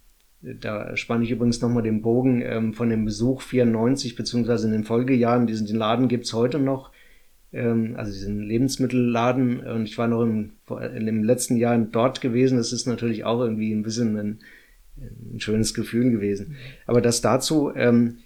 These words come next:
Speaker 1: ja, und dieses Kochbuch, das ist handschriftlich verfasst. Äh, leider ist das diese, ähm, teilweise ein bisschen so diese Sütterlin-Schrift, die
Speaker 2: Mhm.
Speaker 1: es mir schwer macht, ähm, den Text flüssig zu lesen. Ähm, was halt auch auffällt, die Mengenangabe Deka ist da noch gebräuchlich gewesen.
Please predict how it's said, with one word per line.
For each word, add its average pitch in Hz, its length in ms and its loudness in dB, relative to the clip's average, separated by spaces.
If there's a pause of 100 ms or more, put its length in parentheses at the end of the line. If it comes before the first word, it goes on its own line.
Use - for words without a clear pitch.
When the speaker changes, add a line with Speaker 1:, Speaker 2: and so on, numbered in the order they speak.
(240)
Speaker 1:
ja, 131 200 6
und 123 80 6
dieses 117 260 0
Kochbuch, 165 460 -2
das 131 160 2
ist 127 180 -2
handschriftlich 160 840 -4
verfasst. - 680 -4
Äh, 131 240 -2
leider 117 400 4
ist 131 160 -2
das 127 220 -2
diese, 113 600 0
ähm, 107 280 -2
teilweise 117 360 0
ein 117 60 2
bisschen 120 240 0
so 113 140 0
diese 104 260 -2
Sütterlin-Schrift, 127 920 0
die 170 80 0
Speaker 2:
Mhm. 113 60 0
Speaker 1:
es - 180 -4
mir 117 180 0
schwer 117 280 2
macht, 127 380 0
ähm, 113 360 0 (580)
den 117 160 4
Text 131 300 0
flüssig 131 400 0
zu 127 100 2
lesen. 151 720 2
Ähm, 120 360 4
was 120 180 -2
halt 123 180 0
auch 135 220 0
auffällt, 143 460 0
die 117 80 4
Mengenangabe 127 1300 2
Deka 120 520 2
ist 127 200 -8
da 113 140 0
noch 110 160 -2
gebräuchlich 110 640 -4
gewesen. 117 540 -4